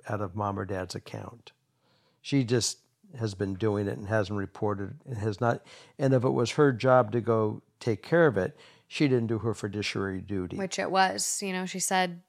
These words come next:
Speaker 2: that she would take care of it.
Speaker 1: So she didn't do the fiduciary duty. She's been taking care of herself. So I really don't think,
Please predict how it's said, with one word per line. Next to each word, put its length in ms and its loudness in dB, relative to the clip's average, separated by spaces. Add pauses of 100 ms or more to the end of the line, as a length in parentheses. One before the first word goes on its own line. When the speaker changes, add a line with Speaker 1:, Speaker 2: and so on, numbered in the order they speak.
(120)
Speaker 2:
that 500 -2
she 220 0
would 120 0
take 200 -2
care 180 2
of 60 -4
it. 200 -8 (440)
Speaker 1:
So 260 4
she 240 4
didn't 300 2
do 160 4
the 100 0
fiduciary 640 -2
duty. 300 -2
She's 240 -4
been 140 -4
taking 360 -4
care 180 -2
of 80 -4
herself. 400 -2
So 220 -2
I 120 6
really 320 2
don't 320 2
think, 460 -2